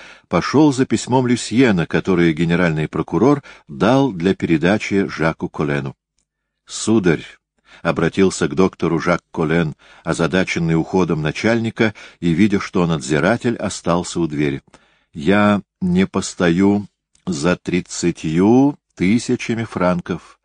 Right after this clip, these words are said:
чтобы только черкнуть пять строк Люсьену де Рюбампре». «Не хочу обкрадывать вас», — сказал доктор Лебрен. «Никто в мире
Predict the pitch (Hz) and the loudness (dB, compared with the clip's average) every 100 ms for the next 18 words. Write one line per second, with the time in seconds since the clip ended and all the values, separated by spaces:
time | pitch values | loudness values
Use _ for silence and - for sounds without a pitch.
0 | _ _ _ _ - 87 85 98 95 101 | _ _ _ _ -6 -2 0 2 2 2
1 | - 98 82 87 107 - - 92 95 - | 0 0 0 0 -2 -2 -2 -2 -2 -8
2 | - 82 107 - - _ - - 82 87 | -4 2 2 0 -10 _ -16 -2 0 0
3 | - 80 92 104 107 87 90 90 82 87 | -2 0 2 2 -2 -2 -2 0 -2 -4
4 | - 78 71 - _ _ _ _ _ _ | -4 -4 -4 -8 _ _ _ _ _ _
5 | _ _ _ _ _ _ _ _ _ _ | _ _ _ _ _ _ _ _ _ _
6 | _ - 208 196 175 185 170 139 - 123 | _ 2 4 4 4 6 4 4 2 4
7 | 123 113 107 - 98 95 92 - - 82 | 4 4 2 2 2 2 0 -4 0 2
8 | 90 87 80 85 - 85 76 87 78 73 | 2 2 2 0 0 -4 -2 0 0 0
9 | 80 80 76 - - 90 92 - 104 190 | 0 0 -2 -8 -6 -2 -2 2 4 4
10 | 190 135 185 190 185 | 4 4 6 6 4